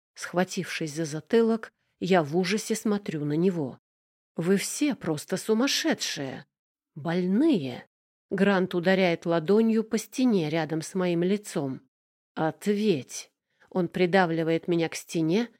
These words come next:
прижав свою ладонь к моему горлу. «Нет», отвечаю я,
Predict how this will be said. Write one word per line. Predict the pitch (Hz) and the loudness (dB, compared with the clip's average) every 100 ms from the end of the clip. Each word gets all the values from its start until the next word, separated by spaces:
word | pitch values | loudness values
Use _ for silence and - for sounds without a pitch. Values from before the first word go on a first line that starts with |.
| _ _ - | _ _ -4
прижав | 190 180 160 165 | 0 2 0 -2
свою | - 180 170 160 | -2 0 0 2
ладонь | 156 147 180 208 | 0 2 2 2
к | - | 2
моему | 226 214 208 175 | 4 4 4 2
горлу. | 170 208 143 135 131 - _ _ _ | 2 2 2 -2 -6 -8 _ _ _
«Нет», | 190 240 226 143 - - _ _ _ - | 0 2 2 0 -4 -14 _ _ _ -6
отвечаю | - 190 180 - 185 160 156 | -4 0 0 0 -2 -2 -2
я, | 160 165 208 | 0 0 -2